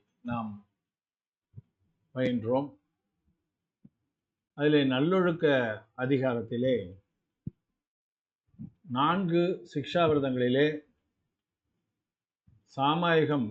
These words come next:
என்பது குறித்து முதலிலே நாம் பார்த்தோம். இப்போது போசதம் என்கின்ற உபவாசம் இருக்கின்ற அந்த விரதத்தை பற்றி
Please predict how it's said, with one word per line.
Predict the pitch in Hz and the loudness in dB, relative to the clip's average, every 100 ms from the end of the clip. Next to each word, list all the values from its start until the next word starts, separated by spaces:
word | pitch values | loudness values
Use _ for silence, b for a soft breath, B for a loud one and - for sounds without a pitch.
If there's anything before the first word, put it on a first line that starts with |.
| 110 | -4
என்பது | 131 127 120 | -2 0 0
குறித்து | 120 117 117 135 104 - _ - | -4 -4 0 2 0 -8 _ -10
முதலிலே | 127 113 113 123 | -4 -2 -2 -2
நாம் | 117 101 | -6 -10
பார்த்தோம். | 101 101 - 131 127 _ _ _ _ _ _ _ _ _ _ _ _ _ _ _ _ _ _ _ _ _ _ _ _ _ 480 427 _ - _ _ _ - - _ _ - _ _ _ _ _ _ _ 151 | -12 -14 -12 -12 -12 _ _ _ _ _ _ _ _ _ _ _ _ _ _ _ _ _ _ _ _ _ _ _ _ _ _ _ _ -20 _ _ _ -20 -20 _ _ -20 _ _ _ _ _ _ _ -6
இப்போது | 147 170 147 170 131 120 - - _ _ _ _ _ _ _ _ _ - | 0 4 4 4 4 2 -4 -20 _ _ _ _ _ _ _ _ _ -2
போசதம் | 170 - 190 170 165 | 0 2 0 2 2
என்கின்ற | 143 135 131 131 160 165 - _ _ | 2 2 0 2 2 2 -2 _ _
உபவாசம் | 135 151 175 175 151 160 143 | 2 4 6 4 0 0 0
இருக்கின்ற | 135 131 120 143 | 0 -4 -2 0
அந்த | 139 123 | 0 0
விரதத்தை | 120 127 131 120 | 0 0 -2 -4
பற்றி | - - - | -10 -12 -2